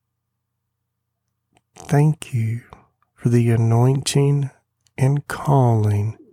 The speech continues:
that you have put upon them. Let their heart not be troubled,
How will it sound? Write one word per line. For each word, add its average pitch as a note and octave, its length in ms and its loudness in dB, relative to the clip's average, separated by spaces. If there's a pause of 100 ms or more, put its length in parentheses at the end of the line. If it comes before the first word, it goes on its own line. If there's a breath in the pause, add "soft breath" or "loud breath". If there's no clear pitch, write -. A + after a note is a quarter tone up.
(460)
that - 180 -2
you C#3+ 160 2
have - 260 -4
put B2+ 200 0
upon G#2+ 460 0
them. G#2 380 -4 (3500)
Let B2 240 2 (120)
their A#2+ 200 -2
heart - 920 -6 (680)
not B2 380 0
be C3 180 0
troubled, - 840 -4